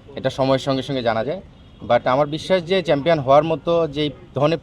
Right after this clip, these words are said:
প্লেয়ার দরকার, সেই চ্যাম্পিয়ন প্লেয়াররা এই দলে আছে এবং চ্যালেঞ্জ তো থাকবে আসলে। প্রেক্ষাপট চেঞ্জ হওয়ার পর অনেক কিছুতে আমরা চেঞ্জ দেখেছি, দেখছি। তো সেই জায়গা থেকে আবাহনীর একটা চ্যালেঞ্জ ছিল, নতুনভাবে, আহ, ম্যানেজমেন্ট গঠন হয়েছে, নতুনভাবে, আহ, টিম গঠন হয়েছে। So সেই জায়গা থেকে চ্যালেঞ্জ থাকবে। But আমি আসলে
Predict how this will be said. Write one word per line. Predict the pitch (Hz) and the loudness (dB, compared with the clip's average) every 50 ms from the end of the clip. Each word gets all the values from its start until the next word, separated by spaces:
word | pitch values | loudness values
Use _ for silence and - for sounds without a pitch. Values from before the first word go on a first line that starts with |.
| - | -6
প্লেয়ার | - 139 151 175 190 175 | -2 2 4 4 4 2
দরকার, | 165 165 143 175 220 | 0 -4 -2 -4 -6
সেই | - - 147 | -6 -6 -4
চ্যাম্পিয়ন | - 147 131 131 123 151 143 | -2 -2 -2 0 -2 -4 -4
প্লেয়াররা | 135 147 139 139 139 156 | -4 0 0 0 2 0
এই | 147 135 | 0 -2
দলে | 131 135 135 | 0 0 0
আছে | 127 - - - - 190 226 - - - - - - - - - - - | 2 0 0 -4 -8 -10 -10 -12 -16 -20 -20 -20 -20 -20 -20 -14 -6 -4
এবং | 123 123 135 139 135 | -2 -2 -2 -2 0
চ্যালেঞ্জ | - 170 180 202 196 | 2 2 2 2 0
তো | - 220 | -2 -2
থাকবে | 160 151 131 117 117 110 | -2 -2 -2 -2 -2 -2
আসলে। | 104 101 - 110 113 110 | -2 -2 -4 -8 -10 -8
প্রেক্ষাপট | - 117 131 127 143 135 151 147 | -8 -10 -8 -8 -6 -4 -6 -4
চেঞ্জ | 131 151 147 139 | -4 -4 -2 -2
হওয়ার | 147 - | -2 -2
পর | - 151 | 0 0
অনেক | 135 131 131 | 0 0 -2
কিছুতে | 139 143 - 139 147 | -4 -8 -6 -4 -2
আমরা | 139 139 | -2 -2
চেঞ্জ | 135 - 135 127 117 - | -4 -6 -6 -8 -6 -6
দেখেছি, | 131 123 135 - - 147 | -6 -6 -6 -8 -8 -8
দেখছি। | 123 120 117 - - - 151 165 147 139 - - - - - - - | -8 -8 -8 -8 -10 -12 -12 -10 -12 -14 -18 -20 -20 -20 -20 -16 -12
তো | - 135 | -10 -8
সেই | 135 151 147 | -6 -4 -2
জায়গা | 156 170 170 165 | 0 0 0 0
থেকে | 185 175 180 | 0 2 2
আবাহনীর | 151 143 135 160 160 165 165 160 | 4 4 4 2 2 2 2 0
একটা | 156 - 175 | -2 -2 -4
চ্যালেঞ্জ | 147 - 151 147 160 160 - | -2 0 0 0 0 -2 -4
ছিল, | 165 165 | -4 -4
নতুনভাবে, | 165 143 131 151 151 139 143 139 151 147 139 135 | -4 -4 -4 -4 -2 -2 0 0 0 0 0 -2
আহ, | - - - - - - - 123 123 123 120 | -4 -10 -18 -20 -16 -6 0 2 4 4 4
ম্যানেজমেন্ট | 123 127 127 131 131 120 117 139 135 123 123 143 - 120 107 | 4 2 2 0 -2 -4 -4 -4 -4 -4 -6 -10 -10 -4 -2
গঠন | 123 117 131 135 131 | -2 -2 -2 -2 -2
হয়েছে, | 131 127 120 131 135 | -2 -4 -2 -4 -4
নতুনভাবে, | 123 120 117 127 123 117 120 120 127 127 123 120 - - - - - - - | -4 -4 -4 -6 -4 -4 -4 -2 -2 -2 -4 -4 -6 -10 -18 -20 -20 -10 -4
আহ, | - 113 113 113 110 - - | 0 0 0 0 0 -4 -4
টিম | 156 156 156 | -4 -2 0
গঠন | 143 143 139 147 147 143 | 2 2 0 2 0 -2
হয়েছে। | 139 135 127 - 196 | -2 -2 -2 -4 -6
So | 196 190 | -6 -6
সেই | - 180 | -8 -6
জায়গা | 160 175 196 190 180 | -4 -2 -2 -2 -4
থেকে | - 190 180 - | -6 -10 -8 -4
চ্যালেঞ্জ | - 151 151 156 156 | -4 -2 -2 -2 -4
থাকবে। | - 151 147 175 | -4 -4 -4 -2
But | 175 190 175 - 143 | -2 -2 0 0 0
আমি | 135 147 156 156 | 0 0 0 -2
আসলে | 151 147 - 160 160 165 | -2 -4 -2 -2 0 -2